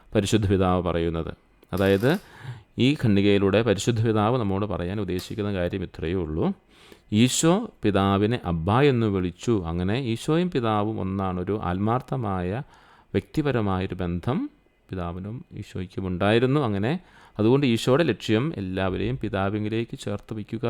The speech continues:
എന്നുള്ളതാണ് പരിശുദ്ധ പിതാവ് ഇതിലൂടെ നമ്മോട് പറയുന്നത്. എഴുപത്തിനാലാം ഖണ്ഡികയിലേക്ക് നമുക്ക് പ്രവേശിക്കാം. യോഹന്നാന്റെ സുവിശേഷം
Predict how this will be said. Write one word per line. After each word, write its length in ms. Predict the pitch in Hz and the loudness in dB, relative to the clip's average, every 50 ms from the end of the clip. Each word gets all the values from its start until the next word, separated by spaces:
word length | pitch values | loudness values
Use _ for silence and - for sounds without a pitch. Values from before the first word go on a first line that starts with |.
| 123 123 | -4 -4
എന്നുള്ളതാണ് 720 | 120 113 107 107 104 104 110 110 107 104 104 104 147 277 254 - _ | -4 -4 -4 -4 -4 -4 -4 -4 -4 -4 -4 -2 -2 -4 -4 -8 _
പരിശുദ്ധ 340 | _ - 90 - - 95 90 | _ -8 -8 -6 -6 -6 -6
പിതാവ് 300 | 87 87 85 90 87 87 | -6 -6 -6 -6 -6 -6
ഇതിലൂടെ 280 | 87 85 85 85 98 151 | -8 -6 -6 -6 -4 -4
നമ്മോട് 320 | 190 - 98 90 92 - 180 - | -4 -4 -4 -4 -4 -6 -6 -2
പറയുന്നത്. 480 | - - - 120 95 85 78 69 71 - - _ _ _ _ _ _ _ _ _ _ _ _ _ _ _ _ _ _ _ _ _ - - _ _ _ _ _ _ _ _ _ _ _ _ _ _ _ _ _ _ _ _ _ - | 0 0 2 2 2 2 0 -4 -6 -10 -14 _ _ _ _ _ _ _ _ _ _ _ _ _ _ _ _ _ _ _ _ _ -20 -20 _ _ _ _ _ _ _ _ _ _ _ _ _ _ _ _ _ _ _ _ _ -6
എഴുപത്തിനാലാം 760 | - 113 110 110 120 113 - - 113 110 104 104 101 101 101 101 | -2 -2 0 0 -2 -2 -2 0 0 2 2 4 4 2 2 0
ഖണ്ഡികയിലേക്ക് 880 | - - 98 87 92 92 90 90 90 92 92 95 98 92 - - 151 185 233 - _ _ _ _ _ _ _ | -2 -2 -2 -2 0 0 0 0 0 0 0 0 -2 -2 -2 -2 -2 -2 -2 -6 _ _ _ _ _ _ _
നമുക്ക് 220 | 101 95 87 90 | -8 -6 -6 -4
പ്രവേശിക്കാം. 600 | 85 87 87 90 90 90 - 104 90 110 139 185 202 - _ _ _ _ _ _ _ _ _ _ _ _ _ _ _ _ _ _ _ | -2 0 0 2 2 0 0 -2 -2 -2 -2 -2 -4 -10 _ _ _ _ _ _ _ _ _ _ _ _ _ _ _ _ _ _ _
യോഹന്നാന്റെ 440 | 123 120 117 135 127 127 131 139 143 | 0 2 2 4 4 6 6 6 4
സുവിശേഷം 720 | 131 - 117 113 110 - - 113 107 107 - - 110 76 | 2 2 2 2 2 2 2 2 2 2 2 0 0 -2